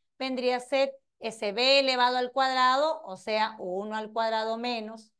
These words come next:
cuatro veces el A, que es el uno, por el C, que vendría a ser, que vendría a ser el menos siete.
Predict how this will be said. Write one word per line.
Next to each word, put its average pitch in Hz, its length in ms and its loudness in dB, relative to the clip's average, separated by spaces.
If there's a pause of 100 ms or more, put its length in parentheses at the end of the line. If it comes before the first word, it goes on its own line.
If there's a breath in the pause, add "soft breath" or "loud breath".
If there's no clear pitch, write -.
(340)
cuatro 214 380 -2
veces 240 600 -4
el 202 220 -2
A, 226 320 0 (340)
que 190 80 -10
es 190 140 -10
el 233 180 -2
uno, 247 440 -6 (240)
por 320 180 4
el 320 180 2
C, 277 380 -2 (220)
que 269 140 0
vendría 196 400 -4
a 196 40 -8
ser, 294 380 -2 (320)
que 214 100 -4
vendría 185 400 -6
a 175 40 -14
ser 175 200 -10
el 156 140 -12
menos - 240 -20
siete. - 480 -20